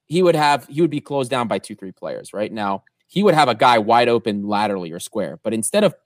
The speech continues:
playing the easy ball, he would try to take them on, or he would run into a corner and get himself closed down even worse. And it's like, play, just play the simple ball. You don't have to do that much.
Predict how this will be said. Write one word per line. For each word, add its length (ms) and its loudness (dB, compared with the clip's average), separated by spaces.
playing 240 -2
the 200 -6
easy 240 -4
ball, 260 -2
he 120 -6
would 140 0
try 220 0
to 140 -2
take 240 -6
them 160 -4
on, 240 4
or 60 -8
he 140 -8
would 160 -2
run 220 4
into 240 2
a 60 0
corner 400 -4
and 100 -4
get 140 2
himself 320 -2
closed 260 0
down 180 0
even 200 -4
worse. 440 2
And 80 -6
it's 100 0
like, 160 0
play, 280 2
just 240 -6
play 180 0
the 80 0
simple 320 -2
ball. 120 -4
You 60 0
don't 60 -2
have 60 -4
to 80 -4
do 220 -4
that 220 2
much. 380 -2